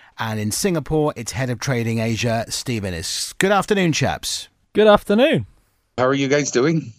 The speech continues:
Speaker 1: As I said, it's been an incredible week. We ended the week with, uh, global stock markets recovering some of those, uh, huge midweek losses.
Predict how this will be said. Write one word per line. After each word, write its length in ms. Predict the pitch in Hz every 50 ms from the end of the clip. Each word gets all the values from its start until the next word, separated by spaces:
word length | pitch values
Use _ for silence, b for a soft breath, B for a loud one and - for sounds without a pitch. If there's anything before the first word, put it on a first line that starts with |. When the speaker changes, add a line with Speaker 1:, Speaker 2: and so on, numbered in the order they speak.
| _ _ _ _ -
Speaker 1:
As 140 | 190 180 202
I 60 | 196
said, 260 | - - 202 185 151
it's 100 | 151 139
been 240 | - 180 165 160 156
an 80 | 151
incredible 680 | 147 143 135 - - - 202 170 139 135 123 131 120 120
week. 520 | 123 123 123 131 127 - - - - - - _ _ -
We 220 | 156 151 147 156
ended 420 | 185 226 226 196 160 143 113 98
the 80 | - 113
week 500 | 95 90 92 85 85 76 - - - - - _
with, 420 | - 117 127 123 120 120 107 98 123
uh, 140 | 123 113 95
global 500 | - - 147 147 139 135 113 117 117 113
stock 260 | - - 151 127 -
markets 520 | 120 120 113 110 - - 135 - - -
recovering 480 | 117 110 - 139 127 107 117 117 110 101
some 200 | - - 127 117
of 140 | 110 95 -
those, 340 | 123 117 110 110 104 -
uh, 100 | 120 110
huge 680 | 98 - - - - 147 135 127 117 104 - - - -
midweek 640 | - - 117 127 147 156 135 123 131 123 113 - -
losses. 580 | 117 113 110 107 - - 135 127 123 120 -